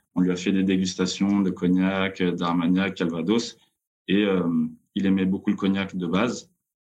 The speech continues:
Et il a fait, Bah, let's go, euh, enfin, j'adore votre projet, il faut, enfin, ce serait trop dommage de pas, que les jeunes, euh, <laughs> ne puissent pas découvrir le cognac. Let's go, on va faire une boisson au cognac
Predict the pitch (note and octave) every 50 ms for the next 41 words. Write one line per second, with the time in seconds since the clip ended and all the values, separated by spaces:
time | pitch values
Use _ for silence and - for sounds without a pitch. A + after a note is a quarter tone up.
0 | _ _ _ - F#2+ G#2 G#2 F#2+ F2+ - - G#2 F#2 F2+ E2+ E2+ E2+ E2 E2 F2
1 | F2 E2+ F#2+ E2 G#2 G#2+ G#2+ G#2+ G2+ F#2+ F#2 F2 D#2+ D#2+ C#2+ C#2+ E2+ - - G2
2 | F#2 F2+ F2 F2+ F#2+ F#2+ G2 F#2+ - - - F#2 F2+ F2 G2+ G#2 G#2+ G2 F2+ -
3 | - - G2+ G2 F#2 F2+ - - - _ _ _ _ _ _ _ _ _ _ _
4 | - F#2+ F#2 - - F2+ - - - F2+ F2+ F2+ F2 E2+ - - - - G#2 G2+
5 | G#2 G#2 G#2+ A2 A2 G#2+ G#2+ G2+ F#2+ F2+ G2+ G2+ G2 G2 F#2+ F#2+ F#2 - G2 F#2+
6 | F#2+ F#2 F#2 G#2+ G#2 G#2 G2+ F#2+ G2+ - - _ _ D#2+ E2 E2 E2 D#2+ D2+ D2+
7 | - - - - C#3 C3+ C3+ - - - - _ F#2+ F2+ - - F#2 - - G#2
8 | G2 G2 F2+ - G2 G2+ G2+ G2 F#2+ F2+ - F#2 F#2 G2+ A2 A#2 A2+ G2 F#2 F#2
9 | F2+ F2 F2+ F2 G#2 G#2+ A2 G2 F2+ F2+ - G2 F#2+ F#2+ F#2+ F#2 F#2+ F#2 - -
10 | G2 F#2+ - F#2+ F2+ F2+ G2+ A2+ A2 - -